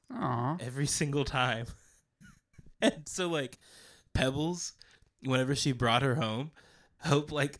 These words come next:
Speaker 2: told her mom to send her pictures the entire summer to make <laughs> sure that she didn't get rid of the cat.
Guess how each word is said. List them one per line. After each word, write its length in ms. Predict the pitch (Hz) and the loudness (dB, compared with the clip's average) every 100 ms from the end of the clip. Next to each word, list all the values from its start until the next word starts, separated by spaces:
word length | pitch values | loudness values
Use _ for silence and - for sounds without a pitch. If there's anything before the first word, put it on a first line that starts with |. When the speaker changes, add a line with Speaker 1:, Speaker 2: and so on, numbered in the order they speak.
| - | -2
Speaker 2:
told 280 | - 135 139 | 2 4 6
her 100 | 151 | 4
mom 300 | 127 131 123 | 4 4 2
to 100 | 123 156 | 2 2
send 420 | - 151 127 147 | 4 2 2 0
her 160 | 175 151 | 0 0
pictures 580 | 156 143 - 123 131 | 0 0 -2 -2 -4
the 160 | 127 131 | -2 -2
entire 500 | 139 143 117 120 131 | -2 0 0 0 -2
summer 480 | 127 117 120 110 117 - - - | -2 -2 -2 -6 -10 -16 -12 2
to 180 | 196 156 | 4 4
make 260 | 131 139 | 2 -2
<laughs> 80 | - | 0
sure 520 | - - - 156 143 143 | 0 2 0 -2 -2 -4
that 220 | 131 143 | -6 -4
she 200 | - 151 | -2 0
didn't 280 | 131 151 170 | -2 -4 0
get 160 | 156 135 | 0 2
rid 180 | 135 | 0
of 140 | 135 135 | 0 -2
the 80 | 147 | -4
cat. 440 | - 117 117 | -4 -6 -6